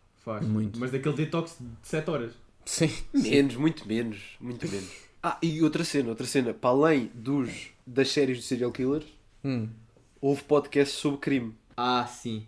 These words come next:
Speaker 2: Ok. Ou seja, não
Speaker 1: Sim.
Speaker 2: ouviste.
Speaker 1: Não, não.
Speaker 2: O que é um
Speaker 3: Pá,
Speaker 2: crime.
Speaker 3: bom,
Speaker 1: Olha,
Speaker 3: miúdo,
Speaker 1: olha, e uma
Speaker 3: bom,
Speaker 1: redundância.
Speaker 3: bom.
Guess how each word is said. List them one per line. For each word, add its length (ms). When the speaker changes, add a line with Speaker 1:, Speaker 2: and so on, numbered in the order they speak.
Speaker 2:
Ok. 400
Ou 120
seja, 200
não 120
Speaker 1:
Sim. 60
Speaker 2:
ouviste. 460
Speaker 1:
Não, 280
não. 200
Speaker 2:
O 80
que 140
é 40
um 100
Speaker 3:
Pá, 80
Speaker 2:
crime. 280
Speaker 3:
bom, 420
Speaker 1:
Olha, 220
Speaker 3:
miúdo, 260
Speaker 1:
olha, 140
e 100
uma 160
Speaker 3:
bom, 80
Speaker 1:
redundância. 540
Speaker 3:
bom. 340